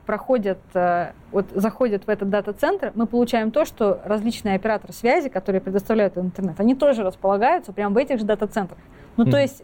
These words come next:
Speaker 1: так как дата-центр функционирует, интернет в нём тоже функционирует. Он никуда не денется. Кабельная инфраструктура, это, честно, естественно, не один кабель, который приходит в дата-центр. А, их большое количество, один порвали, ну ничего, мы, у нас остальных ещё куча работает.
Speaker 2: Большое — это сколько?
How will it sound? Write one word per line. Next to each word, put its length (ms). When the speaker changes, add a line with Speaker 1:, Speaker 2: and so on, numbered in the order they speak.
Speaker 1:
так 160
как 120
дата-центр 640
функционирует, 680
интернет 380
в 20
нём 100
тоже 220
функционирует. 680
Он 140
никуда 280
не 120
денется. 460
Кабельная 360
инфраструктура, 540
это, 180
честно, 300
естественно, 460
не 60
один 260
кабель, 300
который 300
приходит 460
в 60
дата-центр. 560
А, 200
их 180
большое 380
количество, 560
один 340
порвали, 480
ну 180
ничего, 360
мы, 180
у 20
нас 180
остальных 440
ещё 180
куча 240
работает. 340
Speaker 2:
Большое — 240
это 120
сколько? 420